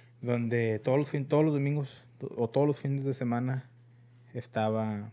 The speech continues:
presente la carne asada en casa de mi abuela, iban todos los tíos, o a veces se, se alternaban, ¿no? Ponle que un fin de semana iban estos tíos, otro fin de semana iban otros tíos, pero siempre había familia ahí en la casa de la abuela.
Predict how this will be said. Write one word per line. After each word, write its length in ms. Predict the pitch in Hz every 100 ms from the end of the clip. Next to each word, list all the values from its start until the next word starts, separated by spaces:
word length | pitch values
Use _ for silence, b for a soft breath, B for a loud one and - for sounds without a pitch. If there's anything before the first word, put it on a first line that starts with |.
| -
presente 480 | 117 104 110 104 110
la 120 | 104
carne 240 | 101 104
asada 240 | 101 107 104
en 60 |
casa 160 | 104 101
de 60 | 110
mi 60 |
abuela, 440 | 110 147 147 143 131
iban 240 | 113 110
todos 260 | 107 107 104
los 140 | 101 -
tíos, 500 | 123 123 120 113 -
o 80 | 110
a 40 |
veces 180 | 117 135
se, 300 | - 117 -
se 140 | - 113
alternaban, 720 | 110 117 110 120 139 123 120
¿no? 160 | 147
Ponle 240 | - 127 123
que 80 | 131
un 80 |
fin 120 | 123 127
de 60 |
semana 340 | 120 123 120 120
iban 200 | 120 117
estos 300 | 113 113 -
tíos, 320 | 151 151 143
otro 200 | 123 120
fin 140 | 113 120
de 60 |
semana 320 | 113 113 110
iban 180 | 107 110
otros 300 | 104 - -
tíos, 320 | - 139 135 - B B B B
pero 180 | 127 117
siempre 300 | 127 117 127
había 160 | 123
familia 420 | 113 120 110 110 107
ahí 120 | 104
en 80 | 101
la 80 | 101
casa 240 | 101 104
de 80 | 107
la 80 | 104
abuela. 320 | 113 117 120